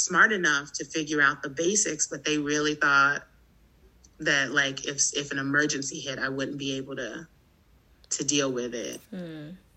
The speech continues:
Speaker 1: Particularly my mother. My grandmother had more faith in me.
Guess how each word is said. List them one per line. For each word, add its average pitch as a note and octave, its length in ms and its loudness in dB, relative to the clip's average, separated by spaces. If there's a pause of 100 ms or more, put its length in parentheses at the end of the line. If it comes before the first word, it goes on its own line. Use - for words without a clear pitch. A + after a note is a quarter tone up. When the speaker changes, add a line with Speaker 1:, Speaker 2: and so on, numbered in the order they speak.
(320)
Speaker 1:
Particularly D3 640 2
my C3 140 -2
mother. B2 300 -6
My C#3 140 -2
grandmother D#3+ 420 2
had C#3 200 -4
more B2+ 160 -10
faith - 280 -10
in - 80 -20
me. - 200 -18